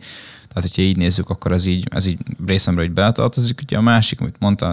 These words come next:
ugye a célközönség, itt is tudom, <laughs> tudnám azt mondani, hogy végül is az is beletartozhat a kommunikációba, hogy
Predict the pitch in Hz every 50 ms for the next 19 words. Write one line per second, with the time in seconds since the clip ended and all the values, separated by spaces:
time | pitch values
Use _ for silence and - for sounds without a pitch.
0 | 87 87 - - - - 95 107 123 - 123 120 123 123 - - 123 123 123 117
1 | 117 - - - - - - - 107 - 113 104 - - 110 104 104 107 110 -
2 | - 117 - - 113 107 95 95 101 101 - - 104 101 101 98 101 101 104 110
3 | 107 101 101 101 98 113 - - _ _ _ - - - - 104 104 101 104 -
4 | 127 123 107 98 95 98 95 90 - 90 95 92 - - - 101 - - - 110
5 | 104 95 123 - - - - 123 - - 92 87 90 92 90 98 117 123 117 107
6 | 101 101 101 101 107 -